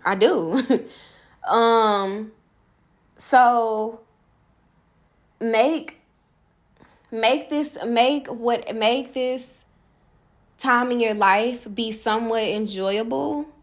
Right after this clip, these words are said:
And, you know, write down, write down what's going on. Write down your feelings. Write down your thoughts, or do an audio, um, journal in your phone. Do a voice note. Do a video recording. And just take notes,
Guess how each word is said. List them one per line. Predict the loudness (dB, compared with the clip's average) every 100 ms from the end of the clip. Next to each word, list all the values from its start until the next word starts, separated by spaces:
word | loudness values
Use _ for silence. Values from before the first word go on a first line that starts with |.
| _ _ _ _ -2
And, | 0 2 -2 -4 -14 _ _ _ _ _ _ _ _ _ -6
you | -2
know, | 4 6 6
write | 6 4 2
down, | -2 0 0 -2 -4 0
write | 2 2
down | 0 0 0
what's | -4
going | -4 -4
on. | -2 0
Write | -2 0
down | -2 -2
your | -4
feelings. | -4 -4 -4 -2
Write | -2 -2
down | -2 -4
your | -6
thoughts, | 0 0 0 -4
or | -8 -6
do | -4 -2
an | -2 0
audio, | 2 2 2 -2 -2 -4 -8 -18 -20 -20 _
um, | 0 2 0 -4
journal | -4 -2 -2 -4
in | -4
your | -6
phone. | -4 -4 -4 -8 -12 -8
Do | 0
a | 0
voice | 0 -2 -2 -4
note. | -4 -6 -4
Do | 0 0
a |
video | 0 -4 -2 0 0 -2
recording. | -8 -6 -4 -4 -8 -12 -16 -20 -20 _
And | -4 -2
just | -2 -6 -4
take | -2 -2
notes, | -2 -2 -2 -4 -12